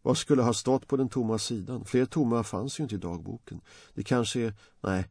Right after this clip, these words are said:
antagligen, nej, jag kände ju honom. När han insåg att han inte hade några svar tänkte han: "Du plågar dig själv. Det kanske bara var ett av många tillfälliga äventyr." Han saktade ner och betraktade blommorna för att ge de andra möjlighet att komma ikapp honom.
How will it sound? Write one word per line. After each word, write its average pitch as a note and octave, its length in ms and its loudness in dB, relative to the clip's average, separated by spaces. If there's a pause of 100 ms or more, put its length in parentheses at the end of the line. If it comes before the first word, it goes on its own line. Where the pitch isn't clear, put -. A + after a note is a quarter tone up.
(160)
antagligen, G2+ 720 -2
nej, E2 400 -6
jag - 120 -8
kände F#2+ 300 0
ju B2 60 0
honom. F#2 360 -6 (600)
När B2 120 8
han B2 140 10
insåg A#2+ 440 6
att G#2+ 140 2
han A2+ 100 0
inte G2+ 160 -2
hade G2+ 160 0
några G#2 180 0
svar A#2 300 -4
tänkte G2 360 -10
han: F#2+ 140 -6 (260)
"Du A2+ 100 -4
plågar G#2 380 4
dig G#2 120 2
själv. F#2+ 480 -8 (240)
Det G#2+ 100 -8
kanske A2+ 300 2
bara A2 280 6
var G2+ 120 2
ett G#2 160 -4
av C3 80 0
många A2+ 280 0
tillfälliga G2+ 680 -6
äventyr." F2+ 560 -10 (540)
Han - 120 -12
saktade G#2 500 0
ner G#2 240 0
och F2+ 60 0
betraktade F#2+ 600 -4
blommorna G2 520 -4 (320)
för - 140 0
att G2+ 220 -2
ge G2+ 580 -2
de A2 260 -2
andra G2 340 -4
möjlighet G#2 540 -4
att F#2+ 120 -12
komma F#2 260 -6
ikapp - 360 -14
honom. G2+ 260 -14